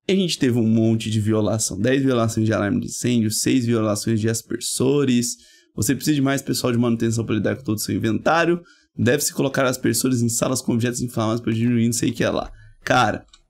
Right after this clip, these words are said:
é, eu vou ter que arrumar isso daí, né? Dá pra ver aí todas as salinhas que deu treta, né?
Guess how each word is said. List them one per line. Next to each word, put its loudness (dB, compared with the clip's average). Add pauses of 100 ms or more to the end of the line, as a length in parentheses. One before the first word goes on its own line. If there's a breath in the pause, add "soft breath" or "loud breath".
(380)
é, 0 (220)
eu 0
vou 0
ter 0
que 2
arrumar 2
isso -4
daí, 0
né? 0
Dá 0
pra -2
ver 0
aí 2
todas -2
as 0
salinhas 0
que -4
deu 2
treta, -2
né? -2